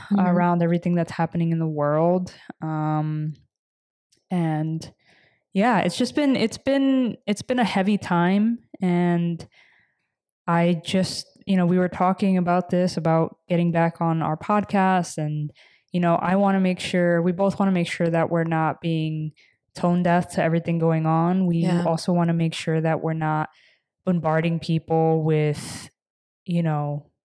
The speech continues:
Speaker 2: more of the same, you know, pain and trauma, like, around the topics. But I think it is important that we show up and we, we speak about what's going on,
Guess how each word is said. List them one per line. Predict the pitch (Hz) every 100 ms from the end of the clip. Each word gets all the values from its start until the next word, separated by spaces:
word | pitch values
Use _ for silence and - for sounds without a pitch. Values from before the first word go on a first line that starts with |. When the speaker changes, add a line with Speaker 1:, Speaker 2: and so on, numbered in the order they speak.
| _
Speaker 2:
more | 165 170 170 165 165
of | 170 160
the | 156
same, | 160 - 165 160 160 156 151 _ _ _ _ _ _ _ _
you | - 170
know, | 156 143
pain | - 165 160 165 170
and | 160
trauma, | 156 151 151 160 175 175 165 -
like, | - -
around | 165 156 156
the | 147
topics. | - - - 247 269 - - - - - - _ -
But | 185 -
I | 185
think | - 196 190
it | 190
is | 175 170
important | 170 156 170 175 165 160
that | 156 151 151 - - _ _ _ _ _ _ _ _ _ _ _ -
we | 185
show | 180 - 175
up | 175 220 190
and | 175 165
we, | 165 165 165 160
we | 160 160
speak | - 175 175
about | 180 160 160 156 160 - _ _ _ _ _ _
what's | 170 175 170
going | 170 170 165
on, | 143 151 185 147 143